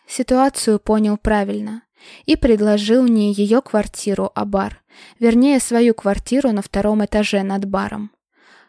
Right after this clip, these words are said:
Лора, подумав, согласилась. Так и он сможет не отрываться от работы, и Рэйчел будет под присмотром нескольких людей. Так, этот вопрос решён. Пора будить подругу, объяснять ситуацию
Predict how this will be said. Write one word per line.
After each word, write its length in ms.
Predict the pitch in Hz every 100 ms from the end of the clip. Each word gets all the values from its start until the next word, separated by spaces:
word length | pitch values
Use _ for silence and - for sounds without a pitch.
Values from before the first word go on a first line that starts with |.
| _ -
Лора, 440 | 202 254 262 208 -
подумав, 460 | 202 196 208 214 -
согласилась. 920 | 202 208 220 - 202 - - - - _ - -
Так 360 | - 240 - -
и 220 | 254 254 -
он 240 | 254 233 202
сможет 560 | - 214 233 233 208
не 120 | 220 214
отрываться 580 | - 226 220 214 208
от 120 | 202 -
работы, 540 | 208 233 302 - 214 _ - -
и 120 | 254
Рэйчел 500 | 240 208 208 - 196
будет 360 | 196 214 202 -
под 180 | 202
присмотром 760 | - 202 - 214 262 - 202 202
нескольких 640 | 208 - 208 - 208 - 220
людей. 480 | 202 196 208 202 _ _ _ _ _ _ -
Так, 320 | 202 - - _ _
этот 280 | 233 254 226
вопрос 380 | 214 - 214 -
решён. 520 | 226 214 - 208 214 _ _ _ - _
Пора 240 | 214 220
будить 340 | 240 233 220 -
подругу, 580 | 202 208 220 233 214 - -
объяснять 560 | 214 214 - 220 202
ситуацию 800 | - - 214 208 - - - 214